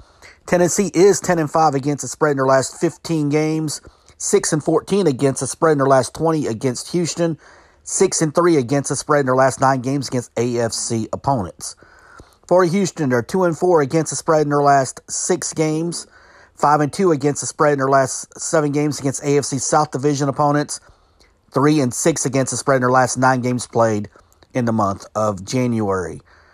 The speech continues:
Now, picking college, uh, picking the N F L games, uh, for today were very difficult because, uh, we really don't know who's gonna play and how much they're gonna play. But this is a game,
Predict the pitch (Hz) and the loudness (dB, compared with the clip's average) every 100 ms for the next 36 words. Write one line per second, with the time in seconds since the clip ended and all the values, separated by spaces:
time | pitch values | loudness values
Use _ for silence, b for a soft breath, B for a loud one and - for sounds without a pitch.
0 | B B B B B 135 139 143 135 - | B B B B B 0 4 4 4 0
1 | _ _ _ _ _ - - - 214 214 | _ _ _ _ _ -20 -6 -2 0 0
2 | 175 190 170 147 143 190 196 185 151 170 | 2 4 4 4 2 2 -2 -2 0 0
3 | 175 165 160 160 139 160 135 - 160 151 | 2 0 0 -2 0 2 2 0 -2 -2
4 | 143 143 143 139 131 151 151 147 127 151 | -2 0 0 0 0 2 2 2 0 -4
5 | 151 147 139 127 117 135 131 120 - B | -2 -2 -4 -4 -2 0 0 -2 -8 B
6 | B B B B 120 139 147 196 185 160 | B B B B 2 6 6 6 4 4
7 | 160 139 151 151 135 151 160 143 143 127 | 2 2 2 4 2 0 0 -2 -4 -2
8 | 156 151 127 135 147 147 - - 135 139 | 0 0 0 0 0 0 -2 -4 -2 -2
9 | 127 - 131 131 - b b b b b | -4 0 2 2 -2 b b b b b
10 | 139 135 180 185 190 156 165 165 165 147 | 2 4 4 4 -2 0 2 2 0 -4